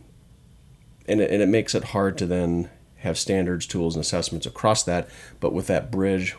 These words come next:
with that assessment, that helps bridge that. So in the DevOps, where do you include security?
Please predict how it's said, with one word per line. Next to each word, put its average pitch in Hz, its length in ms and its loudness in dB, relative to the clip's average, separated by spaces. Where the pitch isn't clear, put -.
with 90 180 -4
that 76 160 0
assessment, 80 640 -2
that 80 280 -4
helps - 220 -8
bridge - 340 -6
that. - 220 -8
So - 160 2
in 104 100 6
the 110 80 6
DevOps, 131 680 4
where 107 320 2
do 113 80 0
you 107 160 2
include 92 400 0
security? 64 600 -6